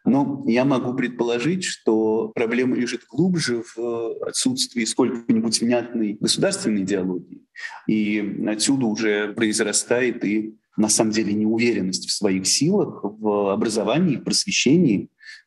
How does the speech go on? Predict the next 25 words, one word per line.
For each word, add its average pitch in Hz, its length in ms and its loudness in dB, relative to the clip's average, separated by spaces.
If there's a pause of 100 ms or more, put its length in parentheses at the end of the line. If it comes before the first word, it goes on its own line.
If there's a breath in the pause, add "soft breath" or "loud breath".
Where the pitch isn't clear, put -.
которая 113 340 4
приводит 107 440 0
к - 80 -12
тому, 120 560 2
что 113 800 0
единственный 113 680 2
духовной 104 480 0
скрепой, 196 460 0
которая 117 340 0
остаётся 110 720 0
транслировать 113 960 2
через 104 640 -4
школьные 104 380 2
учебники, 208 680 0 (220)
ну 120 160 6
и 110 100 4
вот 110 480 0
в - 140 -12
том 131 240 4
числе - 380 0
как-то - 640 -2
пытаться 98 440 0
с - 80 -4
этим 98 260 0
работать, 98 640 -2